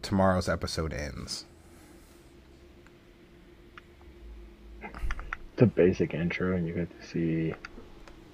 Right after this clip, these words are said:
Speaker 1: You think you
Speaker 2: us,
Speaker 1: get to see
Speaker 2: well, I don't
Speaker 1: Vegapunk?
Speaker 2: Yes.
Speaker 1: Well, we, I mean, we see him in the intro, but I mean, like, tomorrow in the episode.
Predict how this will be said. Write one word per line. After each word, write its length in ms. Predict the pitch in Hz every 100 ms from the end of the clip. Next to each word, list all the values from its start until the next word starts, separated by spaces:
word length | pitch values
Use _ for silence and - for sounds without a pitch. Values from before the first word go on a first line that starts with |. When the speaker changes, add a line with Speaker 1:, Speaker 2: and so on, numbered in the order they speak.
| - -
Speaker 1:
You 100 | 98
think 160 | 104 95
you 60 |
Speaker 2:
us, 40 | 101
Speaker 1:
get 100 | 98
to 80 | -
see 140 | 117
Speaker 2:
well, 100 | 82
I 80 | 92
don't 140 | 107
Speaker 1:
Vegapunk? 260 | - 110 113 - - - - - - - - - - - - - - - - - - - - - - - -
Speaker 2:
Yes. 380 | 180 - - - - - - - - - - - -
Speaker 1:
Well, 280 | - 80 -
we, 200 | 85 80
I 60 | 87
mean, 200 | 95 90
we 80 |
see 180 | 90 113
him 100 | 98
in 80 | 82
the 80 | 78
intro, 320 | 87 - 76
but 100 | 78
I 60 | 82
mean, 180 | 90 90
like, 220 | 78 78
tomorrow 400 | - 85 82 80
in 80 | 78
the 80 |
episode. 400 | 69 - - 50